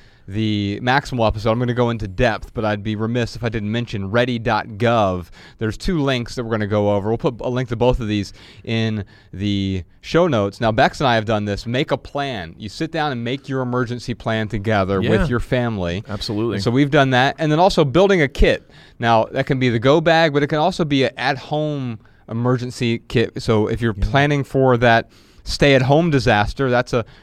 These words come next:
Speaker 1: that's a type of kit. And if you're planning for the evacuation emergency, that's the go bag.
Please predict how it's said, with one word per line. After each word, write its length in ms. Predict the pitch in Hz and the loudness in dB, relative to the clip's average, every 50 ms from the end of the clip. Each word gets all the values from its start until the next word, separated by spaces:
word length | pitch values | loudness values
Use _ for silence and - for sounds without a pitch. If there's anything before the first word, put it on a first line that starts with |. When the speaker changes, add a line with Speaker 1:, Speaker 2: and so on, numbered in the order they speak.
| _ - | _ -14
Speaker 1:
that's 120 | 117 - 127 | -10 -8 -6
a 60 | 120 | -2
type 300 | - - 127 123 127 120 | 0 2 0 0 0 -4
of 120 | 107 - | -8 -6
kit. 380 | - - 120 113 - - - - - - - - - - - - - | -4 -2 -2 -2 -2 -4 -10 -18 -18 -18 -20 -20 -20 -20 -20 -14 -6
And 260 | - 127 120 123 120 113 | -2 0 0 0 0 -2
if 140 | 127 - | -2 -2
you're 80 | - 131 | -2 -2
planning 420 | - - - 143 143 143 139 131 | 0 0 2 2 2 2 0 -2
for 380 | 120 - - 127 123 120 120 117 | -4 -4 -2 0 0 2 2 0
the 220 | 110 113 113 113 | 0 -2 -4 -4
evacuation 760 | - 107 127 110 120 - - 117 113 165 214 233 - - 147 | -2 -2 0 0 0 -2 -4 -4 -2 0 0 0 0 -2 -2
emergency, 560 | 131 120 120 120 117 104 110 107 - 135 127 | -2 0 0 0 0 -2 -6 -10 -8 -6 -4
that's 320 | 117 110 117 120 - - - | -2 0 -2 -2 -2 -4 -8
the 100 | - 110 | -6 0
go 240 | 101 123 127 127 120 | 2 2 2 2 2
bag. 340 | 110 104 92 90 92 98 | 0 0 0 0 -2 -4